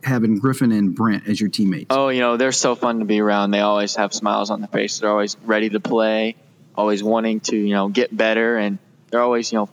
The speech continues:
Speaker 2: focused for whenever, you know, we're doing things.
Speaker 1: So what is your favorite thing about Coach B? 'Cause this is really the first time you've gotten to work with him personally.
Speaker 2: Well, he's just overall a very fun guy, but, you know,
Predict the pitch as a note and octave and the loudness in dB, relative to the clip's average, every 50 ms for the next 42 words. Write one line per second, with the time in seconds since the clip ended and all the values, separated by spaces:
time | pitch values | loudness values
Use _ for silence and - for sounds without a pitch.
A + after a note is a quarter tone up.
0 | _ - C#3 C3+ C3 C3 - A2+ G#2+ G#2 - - - - - - _ _ - - | _ 0 0 0 0 0 0 0 0 -2 -4 -6 -8 -12 -16 -20 _ _ -4 -2
1 | A#2 G#2+ G#2 A2 G#2+ G#2 G#2 G2+ G2+ G2 G2 G2 F#2+ F#2+ G2+ G2+ G2 A2 G2+ G2 | 0 2 2 2 2 2 2 2 0 0 0 -2 -2 -2 -2 -2 0 0 0 0
2 | G2 F#2+ - - G#2+ G#2+ G#2 - - - _ _ - _ - - E3+ F3 A3+ C4+ | -2 -4 -6 -8 -8 -6 -6 -8 -12 -14 _ _ -20 _ -2 0 2 2 4 4
3 | B3 E3+ C3+ D3+ D#3+ F3+ E3 E3+ - - C#3 C#3 C3+ A#2 A2+ A#2 A#2+ A#2 A2 G2 | 2 2 2 2 2 2 0 -2 -2 0 2 2 2 2 2 2 2 0 0 -2
4 | - - - - B2+ A#2+ A#2 A2+ G#2+ G#2+ G#2+ G#2+ - - - B2 A2+ G#2 - - | -6 -6 -2 0 2 2 4 2 2 2 0 -2 -4 -4 -2 0 0 0 -2 -2
5 | A#2 A2+ A2 G#2 G2+ G2+ G2 - - C3 A#2+ C#3 A#3 - - A4+ A4+ - - A3 | 0 2 2 2 2 -2 -2 -2 0 0 2 2 0 0 0 -4 -2 0 2 2
6 | G#3+ G3+ F#3 D#3 - F3+ F3+ - - E3 D3 C#3 D3+ G3 F#3+ F3 D#3+ C#3+ B2 A#2 | 2 2 2 0 2 0 0 2 2 2 2 2 2 2 2 0 0 0 2 0
7 | A2 A2 B2+ D#3+ E3 D#3+ C3+ A2+ - A#2 A2+ A2 G#2 G#2 G2+ - - - - - | 2 2 2 0 0 0 -2 -2 0 0 0 2 2 0 -2 -4 -8 -8 -4 -2
8 | C3+ B2+ A#2+ - G#2+ F#2 D2+ - - - _ - - - C#3 D3 D3 C#3+ C#3+ C#3+ | -2 -2 -2 -2 -2 -2 -4 -4 -8 -14 _ -8 -2 0 2 2 2 2 2 2
9 | C#3 B2 C#3 D#3+ E3 D3+ - F3 - - - - - - _ - B2 C3 D3 B2+ | 0 0 0 0 0 0 0 0 0 0 -2 -2 -4 -4 _ 0 0 2 2 2
10 | B2+ B2 B2 B2+ C3 B2+ B2 A#2 A2 A#2+ A#2+ B2 A2+ G#2+ A2 C3 B2 B2 A#2 A2+ | 2 2 2 2 2 0 0 0 2 2 2 2 0 0 0 0 0 0 0 0
11 | G#2+ G#2+ G2+ G#2 G#2 G#2+ A2+ A#2+ B2+ C#3 D#3 - _ - - _ _ - A#2 A2+ | 0 0 2 2 2 2 2 0 0 -2 -4 -8 _ -18 -18 _ _ -2 0 0
12 | G#2+ G2+ G#2 G#2+ G#2+ G#2+ G#2 G#2 G#2 G#2 | 0 0 0 0 2 2 2 0 -2 -4